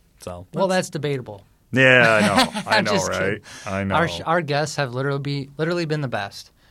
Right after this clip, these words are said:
Speaker 2: if you think about it.
Speaker 1: Yeah.
Speaker 2: When is the last time you have ever been surrounded by that many great people and that much talent?
Speaker 1: It's been so surprising to see how fast it's taken off, you know, is, is like, we went from having on just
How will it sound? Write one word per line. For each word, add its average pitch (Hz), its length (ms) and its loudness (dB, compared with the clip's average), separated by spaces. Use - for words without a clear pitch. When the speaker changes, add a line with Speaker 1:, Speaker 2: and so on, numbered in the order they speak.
Speaker 2:
if 131 100 -8
you 139 60 -6
think 143 200 -8
about 139 280 -4
it. 143 120 -10
Speaker 1:
Yeah. 90 240 -2
Speaker 2:
When 160 340 -4
is 196 140 -4
the 165 60 -4
last 156 280 -2
time 151 220 -2
you 143 100 -4
have 135 180 -4
ever 135 200 -2
been 131 180 -4
surrounded 120 440 -4
by 113 160 -6
that 117 180 -2
many 123 260 -6
great 123 480 -6
people 127 360 -8
and 113 80 -6
that 123 100 -4
much 120 180 -12
talent? 113 380 -10
Speaker 1:
It's 151 160 0
been 180 220 2
so 147 280 0
surprising 123 520 -2
to 101 60 -4
see 110 240 -6
how 117 240 -2
fast 104 580 -4
it's 92 160 -6
taken 95 340 -6
off, 92 320 -6
you 101 80 -6
know, 95 200 -2
is, 92 200 -6
is 90 200 -8
like, 101 300 -2
we 135 120 4
went 143 240 2
from 127 520 2
having 131 360 0
on 127 200 2
just 120 200 -4